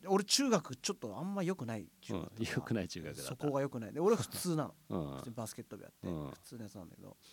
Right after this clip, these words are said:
Speaker 1: その、クラスにもちょっと悪めなやつがいて、
Speaker 2: うん。
Speaker 1: その人がね、なんかクラスの一人の女子のことをね、
Speaker 2: うん。
Speaker 1: なんかちょっといじめ出したのよ。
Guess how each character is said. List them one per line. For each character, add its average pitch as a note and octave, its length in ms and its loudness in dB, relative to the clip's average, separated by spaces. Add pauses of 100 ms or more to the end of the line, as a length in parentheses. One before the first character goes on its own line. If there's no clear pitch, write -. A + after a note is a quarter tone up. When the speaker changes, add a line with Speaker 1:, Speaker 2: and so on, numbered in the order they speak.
(760)
Speaker 1:
そ B2+ 160 -6
の、 A#2+ 520 -6
ク - 120 -4
ラ E3+ 100 6
ス A2+ 180 -6
に F#2 260 -10
も F#2 180 -14
ち - 100 -14
ょ - 20 -10
っ - 20 -10
と A#2 100 -8
悪 C3+ 240 4 (320)
め D3 160 6
な C#3+ 80 4
や C#3 80 2
つ A#2 100 -10
が F#2+ 60 -8
い F2+ 80 -12
て、 G#2+ 220 -10
Speaker 2:
う G2+ 60 0
ん。 D#3+ 320 0 (200)
Speaker 1:
そ - 120 -4
の E4+ 60 0
人 F#3+ 180 -2
が G#2+ 120 -6
ね、 F#2+ 480 -14 (420)
な B2+ 100 -8
ん G#2+ 60 -10
か G#2 160 -14
ク - 100 -6
ラ B3 120 4
ス B2 120 -4
の A2 60 -6
一 - 200 -4
人 F3+ 100 2
の A2+ 100 -2
女 D3 160 2
子 D#3 140 0
の A2 80 -6
こ G#2 80 -12
と - 100 -18
を G2 40 -18
ね、 F#2 260 -14
Speaker 2:
う - 20 -2
ん。 F#2+ 40 2
Speaker 1:
な E2 60 0
ん - 40 -4
か - 180 -8
ち - 60 -18
ょ - 20 -16
っ - 20 -20
と F2+ 80 -14
い A2 140 -6
じ C#3 160 -2
め A#3+ 140 4
出 A#3+ 80 2
し - 100 -4
た F#2 80 -10
の C2 80 -18
よ。 - 60 -20